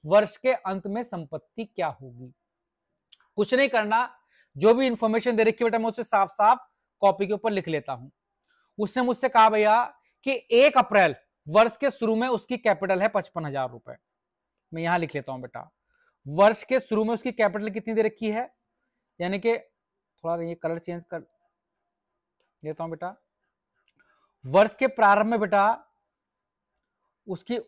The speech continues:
ओपनिंग कैपिटल यानी कि प्रारंभिक पूंजी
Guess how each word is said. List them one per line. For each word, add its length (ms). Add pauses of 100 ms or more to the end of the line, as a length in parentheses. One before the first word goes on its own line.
(120)
ओपनिंग 600
कैपिटल 580 (880)
यानी 220
कि 120
प्रारंभिक 760
पूंजी 1600